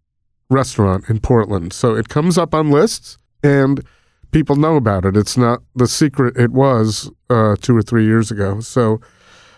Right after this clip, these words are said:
um, I think it is easily, if someone is looking for a nice little romantic spot to dine out, and if they're looking for a great restaurant, if,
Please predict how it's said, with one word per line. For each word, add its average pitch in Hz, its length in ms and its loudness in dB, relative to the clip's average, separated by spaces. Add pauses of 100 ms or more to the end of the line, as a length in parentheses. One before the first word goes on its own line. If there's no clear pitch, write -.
(100)
um, 117 540 0 (340)
I 117 180 2
think 139 280 0
it 127 160 4
is 110 340 0
easily, 135 520 4
if 92 80 -2
someone 127 480 0
is 113 200 -2
looking 120 300 0
for 110 440 2 (520)
a 110 80 0
nice 117 320 0
little 117 160 2
romantic 113 540 0
spot 113 380 -2
to 131 80 0
dine 107 280 2
out, 160 280 0 (600)
and 113 220 2
if - 80 -4
they're 113 160 2
looking 117 340 2
for 113 340 2
a 110 80 -2
great 107 240 0
restaurant, 95 520 -2 (100)
if, - 340 -2